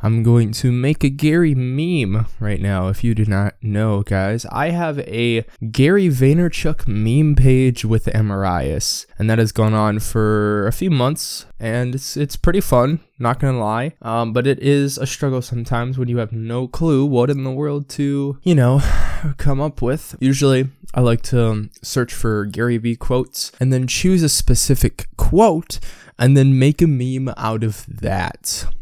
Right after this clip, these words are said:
Or it's, you know, 'cause it's fun to take his quotes out of context and then it just makes it funny. Um, so yeah,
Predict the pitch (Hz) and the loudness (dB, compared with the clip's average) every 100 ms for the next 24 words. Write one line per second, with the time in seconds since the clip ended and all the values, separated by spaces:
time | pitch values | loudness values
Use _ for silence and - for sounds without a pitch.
0 | - _ _ - 113 110 113 104 98 - | -8 _ _ 0 2 2 0 2 2 2
1 | 117 110 - 117 107 101 110 98 107 - | 0 0 -2 -4 -4 -4 -4 0 -2 2
2 | 104 - 98 87 - 95 92 82 90 - | 2 2 0 0 0 0 0 -2 -4 -8
3 | - 95 92 - - 90 - 92 - 95 | -6 -4 -4 -6 -4 -4 -4 -8 -4 -2
4 | 90 98 110 101 98 90 85 - 131 120 | -2 -2 -2 0 -2 -4 -8 -2 2 4
5 | 104 87 | 2 0